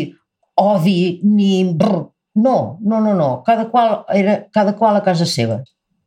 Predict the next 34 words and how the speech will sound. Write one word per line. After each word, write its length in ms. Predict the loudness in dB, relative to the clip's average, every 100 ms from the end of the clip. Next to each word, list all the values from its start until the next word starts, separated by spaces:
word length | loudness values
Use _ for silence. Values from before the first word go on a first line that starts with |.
| _ _ _ _ _ -10 -2
Bueno, 220 | 0 0
a 80 | 0
mi, 320 | 0 -2 -6 _
cuidado, 560 | -2 2 2 0 -6 -2
a 100 | 0
mi 240 | 0 -2 -2
ja 140 | 0
m'agrada, 480 | 2 2 2 2 0
eh, 320 | 0 0 -4 _ _ _
que, 140 | 2 2 2 -2 -2
que 100 | 0
vinguin 320 | 2 2 0
turistes 480 | 0 2 0 0 0
i 80 | 0
vegin 460 | 2 0 0 0
lo 100 | 0 -2
que 120 | -2
tenim, 340 | 0 0 0
i 80 | 0 0
vegin 380 | 0 0 -2 -2
lo 80 |
que 140 | -4 -2
fem, 240 | 0 0
i 100 | 0
vegin 420 | -2 -2 -2 -2 -4
lo 120 | -4
que... 220 | -4 -4 -2
Vull 120 | 0
dir, 140 | 0 -2 -8 -20 -12 -2
una 120 | 0
catedral 420 | 2 2 2 2 2
amb 100 | 2
aquestes 320 | 0 2 0
escalinates, 840 | 0 0 2 2 2 0 0 -2